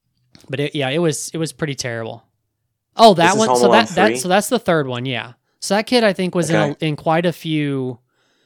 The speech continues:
Speaker 1: like, Disney movies as a young kid.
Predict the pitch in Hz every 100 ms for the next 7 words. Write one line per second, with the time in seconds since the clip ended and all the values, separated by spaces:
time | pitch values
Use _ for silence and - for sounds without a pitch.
0 | _ _ _ _ - 135 127 - _ _
1 | _ _ _ 208 135 143 131 123 117 110
2 | 110 113 113 110 107 - 127 139